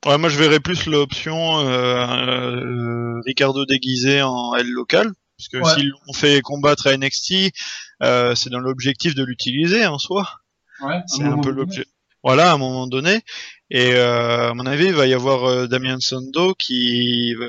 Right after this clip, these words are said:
Speaker 1: ou Cody Rhodes, on verra après <laughs> en fonction du prochain débat,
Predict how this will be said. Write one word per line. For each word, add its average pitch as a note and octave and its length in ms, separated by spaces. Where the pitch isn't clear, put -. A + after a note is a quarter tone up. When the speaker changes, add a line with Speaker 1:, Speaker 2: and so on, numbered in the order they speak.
Speaker 1:
ou C#3+ 320
Cody B2 280
Rhodes, D#3+ 280
on B2+ 100
verra A#2 260
après C#3+ 380
<laughs> - 20
en B2 80
fonction - 360
du A#2 220
prochain B2 320
débat, C#3 320